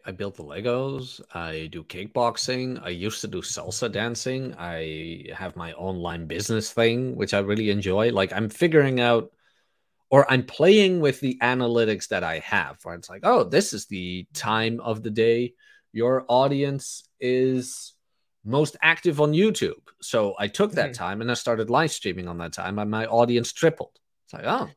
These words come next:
Speaker 2: I
Speaker 1: that's
Speaker 2: need
Speaker 1: pretty
Speaker 2: to, I
Speaker 1: interesting."
Speaker 2: need to look at that 'cause I do, I do these live streams at ten A M, and I don't get that many during the live. Most people tune in for the replay,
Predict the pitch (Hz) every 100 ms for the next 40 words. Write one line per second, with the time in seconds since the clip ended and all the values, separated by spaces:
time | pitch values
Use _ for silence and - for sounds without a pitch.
0 | _ _ _ _ - 392 349 214 175 165
1 | - 220 294 233 175 180 170 151 143 160
2 | 196 208 233 233 220 196 180 175 175 240
3 | 220 175 170 175 147 175 165 147 147 143
4 | - 175 170 160 143 139 139 - _ _
5 | _ _ _ _ _ _ 175 139 147 135
6 | 165 170 208 190 190 170 - _ 139 135
7 | 165 165 156 156 151 135 139 127 127 139
8 | 123 120 160 160 185 - 190 160 - 170
9 | 156 147 147 135 - 143 123 117 147 -
10 | 117 104 98 110